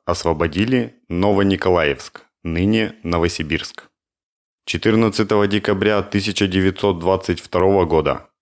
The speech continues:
родился выдающийся советский физик, лауреат Ленинской, Государственной и Нобелевской премий, дважды Герой социалистического труда, академик Николай Геннадьевич Басов.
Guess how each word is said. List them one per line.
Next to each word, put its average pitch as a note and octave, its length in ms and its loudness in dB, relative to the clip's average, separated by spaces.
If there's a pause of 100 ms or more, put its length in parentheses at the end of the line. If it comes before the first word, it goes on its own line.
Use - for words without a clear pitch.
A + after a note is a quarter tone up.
(180)
родился F2+ 580 0
выдающийся G2 840 2
советский F#2 580 0
физик, D2+ 540 -8
лауреат D#2+ 720 0
Ленинской, E2 760 -2 (200)
Государственной E2 1040 -4 (140)
и E2 80 -8
Нобелевской F#2+ 720 0
премий, D#2+ 580 -2 (240)
дважды G2 480 0
Герой G2 320 2
социалистического F2 1040 -2
труда, D#2+ 600 -4 (120)
академик E2+ 800 -2 (160)
Николай E2 540 0
Геннадьевич F#2 840 -2
Басов. D2+ 600 -4